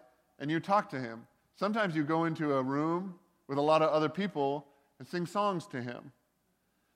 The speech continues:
But he's not there, but he is there. He's just invisible. Y'all have never talked to your friends about God? <laughs>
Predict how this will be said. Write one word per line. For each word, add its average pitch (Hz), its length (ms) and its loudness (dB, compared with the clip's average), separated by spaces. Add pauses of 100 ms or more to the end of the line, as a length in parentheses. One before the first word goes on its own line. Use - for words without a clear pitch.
(320)
But 107 100 -6
he's 123 120 -4
not 180 240 0
there, 202 400 2 (840)
but 113 120 -4
he 120 140 0
is 151 360 2
there. 117 460 -2 (560)
He's 90 140 -18
just 117 300 -8 (180)
invisible. 98 760 -10 (2500)
Y'all 117 220 2
have 110 80 -4
never 117 200 -4
talked 120 260 -4
to 120 60 -8
your 104 60 -4
friends 113 240 -8
about 110 180 -4
God? 113 340 -6
<laughs> - 40 -20